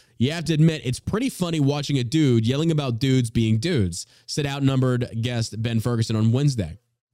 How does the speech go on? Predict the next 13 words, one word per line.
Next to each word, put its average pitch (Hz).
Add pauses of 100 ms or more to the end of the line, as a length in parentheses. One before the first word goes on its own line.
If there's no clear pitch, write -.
(440)
Indeed, 143
Colin 151
White, 139
chief 156
impact 127
officer 120
of 113
the 113
group 117
that 113
organized 120
the 101
seminar, 117